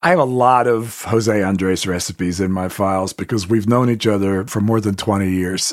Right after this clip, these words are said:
and, um, we've cooked together quite a few times. But many of them are complicated. Jose began as a guy who was doing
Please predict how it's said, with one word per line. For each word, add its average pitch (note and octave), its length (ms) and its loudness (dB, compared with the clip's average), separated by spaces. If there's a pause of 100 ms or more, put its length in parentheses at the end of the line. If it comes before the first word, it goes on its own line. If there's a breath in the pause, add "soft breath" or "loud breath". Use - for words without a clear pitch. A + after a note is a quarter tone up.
and, G#2 260 0
um, G2+ 240 0
we've G#2+ 200 -2
cooked - 180 0
together E2+ 380 -4
quite F#2+ 240 -6
a - 20 -10
few G2 220 -6
times. - 420 -8
But C#3 160 0
many A3+ 320 4
of G#3+ 100 0
them C3 200 2
are A2+ 100 0
complicated. A2 680 -4
Jose A#2 400 -2
began A#2 720 0
as G2+ 400 -2
a G2 480 -2
guy G2+ 240 -2
who G2+ 160 -6
was F#2+ 160 -6
doing G#2 420 -2